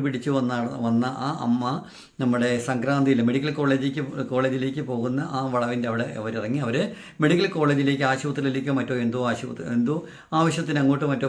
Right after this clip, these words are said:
പോവുകയായിരുന്നായിരിക്കാം, അതുകൊണ്ടാണല്ലോ അവരവിടെ ഇറങ്ങിയത്. ഞാൻ നാഗമ്പടത്താണ് ഇറങ്ങിയത്. നാഗമ്പടം സ്റ്റാൻഡ്,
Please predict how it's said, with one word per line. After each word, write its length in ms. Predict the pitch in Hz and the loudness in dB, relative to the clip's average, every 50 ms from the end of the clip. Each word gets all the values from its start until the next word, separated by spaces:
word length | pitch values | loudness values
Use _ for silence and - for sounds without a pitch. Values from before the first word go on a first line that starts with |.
| 117 | -2
പോവുകയായിരുന്നായിരിക്കാം, 800 | 127 127 127 135 127 127 127 127 131 131 131 135 123 113 113 120 113 | -2 0 0 0 0 0 2 2 0 0 0 0 -2 0 -2 -2 -2
അതുകൊണ്ടാണല്ലോ 480 | 113 113 113 123 117 113 110 113 113 113 107 | -2 -2 -2 -2 -2 -2 -2 -2 -2 -2 -2
അവരവിടെ 320 | 104 107 107 104 104 104 101 | -2 -2 -2 -2 -2 -4 -4
ഇറങ്ങിയത്. 340 | 95 95 104 107 107 104 110 113 - - - - - - - _ 170 165 | -6 -8 -10 -10 -10 -10 -10 -12 -14 -16 -20 -20 -20 -20 -10 _ 2 4
ഞാൻ 140 | 175 180 180 175 170 165 160 147 | 4 4 6 6 4 4 4 4
നാഗമ്പടത്താണ് 720 | 139 131 135 131 143 151 147 147 143 143 120 - 123 120 117 110 | 4 4 4 2 2 2 2 2 0 0 -2 -2 -2 0 0 0
ഇറങ്ങിയത്. 360 | 107 110 110 110 110 110 127 160 165 - - - - _ - 135 | -2 -2 -4 -4 -4 -4 -4 -4 -6 -8 -12 -20 -18 _ -2 0
നാഗമ്പടം 500 | 127 131 123 135 135 131 131 135 135 139 135 - - _ _ 139 120 | 0 2 2 0 0 0 0 0 0 0 -2 -4 -14 _ _ -10 -8
സ്റ്റാൻഡ്, 360 | - - 135 131 131 127 139 | -2 0 0 0 2 0 0